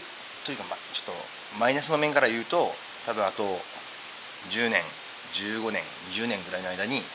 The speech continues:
多分理髪店っていうのは後継者がものすごく少なくて、多分お店を辞められる方がものすごく多くなると思うんですよ。まあ、それにプラス、まあ、人口も減っていきますよね。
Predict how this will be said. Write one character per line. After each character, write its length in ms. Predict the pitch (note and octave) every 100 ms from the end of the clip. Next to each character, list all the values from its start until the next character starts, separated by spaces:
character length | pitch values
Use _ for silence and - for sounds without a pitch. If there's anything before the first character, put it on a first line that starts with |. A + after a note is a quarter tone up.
| - - - - - - -
多 60 | C#3
分 140 | A#2+ F2 - - - - - G#2
理 60 | A#2
髪 120 | C#3+ -
店 180 | C#3 B2
っ 40 | G2+
て 80 | -
い 60 | F#2+
う 40 |
の 100 | F2+
は 160 | F2 D#2 - - - - - -
後 160 | C#3+ C3+
継 180 | D#3 D3
者 160 | A2
が 160 | - - - - - - - - -
も 60 | G2+
の 60 |
す 80 | A2+
ご 60 | C3
く 80 | - -
少 80 |
な 80 | G2+
く 60 | -
て、 100 | - A2 - - - - -
多 60 | F2+
分 120 | E2+ D#2+
お 40 | G#2
店 240 | A2 C3+
を 80 | B2+
辞 120 | G#2
め 120 | G#2+
ら 100 | G#2+
れ 60 | G#2
る 60 |
方 200 | G2+ -
が 160 | F2+ D#2+ - - - - - - - -
も 80 | F#2
の 80 | G#2
す 80 | C3
ご 80 | C3
く 120 | F#2+
多 100 | G2+
く 100 | -
な 140 | F2+
る 60 | F2
と 80 | -
思 80 | E2+
う 40 |
ん 40 | -
で 20 |
す 120 | - -
よ。 120 | - - - - - - -
ま 100 | C#3
あ、 60 | A2
そ 60 | -
れ 80 | C3
に 260 | C#3 C#3 C3 - - - - - - -
プ 60 |
ラ 100 | B2
ス、 120 | A#2+ B2+ G#2 - - -
ま 80 | A2+
あ、 20 | F2+
人 160 | G2
口 100 | F#2
も 60 | A#2
減 100 | -
っ 120 | -
て 60 | F2+
い 60 | E2
き 60 | F#2+
ま 100 | A2+
す 40 |
よ 80 |
ね。 60 | -